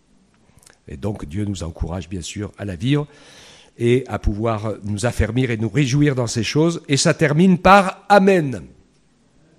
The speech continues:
Et amen, ça a un sens très profond. Alors les religieux cathos, ils disaient « ainsi soit-il ». Mais que tu dises amen ou ainsi soit-il, si c'est juste une formule pour terminer la prière, ça n'a aucun, ça n'a aucun sens. Mais en fait, ça veut dire «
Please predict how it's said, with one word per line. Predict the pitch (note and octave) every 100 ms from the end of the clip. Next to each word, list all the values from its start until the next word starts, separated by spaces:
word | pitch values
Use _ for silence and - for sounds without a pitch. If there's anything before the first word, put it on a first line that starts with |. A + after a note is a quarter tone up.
| _ _ _ _ _ _ _ _ _ _ _
Et | A#2
amen, | G#2+ B2 F3 D3
ça | - G#2+
a | G#2+
un |
sens | G2 C#3 C3+ -
très | E3
profond. | E3+ A2+ - A#2 A2 _ _ _ _ _ _ _ _ _ -
Alors | F#2
les | G#2+
religieux | A#2 A#2+ A#2+ C#3 C3+ A#2+
cathos, | - - C#3+ D3
ils |
disaient « | A2+ G#2 C#3 -
ainsi | D3+ C#3 D#3+
soit-il ». | D3 C#3 C#3 A2+ G#2+ _ _ _ _ _ _ _ _ _
Mais | F2+ F#2
que | A2
tu | -
dises | G#2+ A#2+
amen | A#2+ B2+ A#2+
ou | G2+
ainsi | - G2+
soit-il, | F#2+ - D#3 A2
si | G2
c'est | - F#2+
juste | D3+ -
une | G#2
formule | - A#2 C#3 A2+
pour | F2+
terminer | - G#2 F#2+
la | E2+
prière, | - G2 C3+ A2
ça | -
n'a | F#2+ G2
aucun, | F#2 C3 A#2
ça | - G#2
n'a | A2+
aucun | A2 A#2
sens. | E3+ D#3 - - - - - -
Mais | D#3 -
en | B2+
fait, | F#3 F#3+
ça | D#3
veut | C3+ C3
dire « | G3+ A#3+